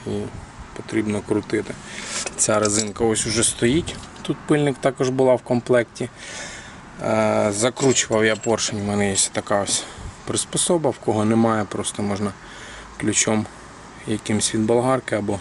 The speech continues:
зробити свій сйомник. Е, лишилися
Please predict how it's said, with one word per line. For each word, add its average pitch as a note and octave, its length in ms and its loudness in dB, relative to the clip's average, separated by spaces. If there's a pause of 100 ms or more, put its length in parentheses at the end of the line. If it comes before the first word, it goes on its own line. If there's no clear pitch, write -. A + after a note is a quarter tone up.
(120)
зробити G2+ 520 0
свій C3 320 2 (920)
сйомник. A#2 580 2 (480)
Е, G#2 400 2
лишилися A2+ 680 2